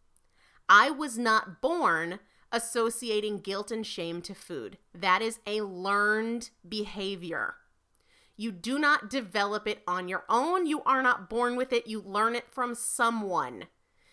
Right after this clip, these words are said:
Maybe it's your friends. Maybe it's your T V. Maybe it's your parents. And I know that when, God willing, I have children of my own, I can't control everything in their life.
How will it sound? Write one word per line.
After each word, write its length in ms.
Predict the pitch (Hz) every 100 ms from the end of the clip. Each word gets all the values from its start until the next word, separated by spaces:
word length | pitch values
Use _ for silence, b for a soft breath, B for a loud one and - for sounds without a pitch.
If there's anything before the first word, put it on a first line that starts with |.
| _ 196
Maybe 280 | 185 196
it's 160 | 208 -
your 100 | 226
friends. 580 | 220 277 269 165 151 -
Maybe 320 | 180 175 185
it's 200 | 190 -
your 100 | 208
T 280 | 202 - 214
V. 240 | 233 214
Maybe 420 | 170 175 185 208
it's 180 | 208 202
your 140 | 214 214
parents. 800 | - - 220 175 - - - - b b b b b b
And 160 | 240 254
I 160 | 285
know 640 | 320 339 285 185 180 226 - _ _ -
that 320 | 208 233 220
when, 300 | 208 233 277
God 240 | 247 233 220
willing, 280 | 226 226
I 120 | 202 196
have 260 | 190 180
children 360 | - 233 254 269
of 140 | 269
my 180 | 277 269
own, 200 | 175 165
I 100 | 175
can't 320 | - 247 240
control 400 | 277 262 226 214
everything 400 | 196 202 202 196
in 120 | 190
their 160 | 185 175
life. 400 | 170 143 -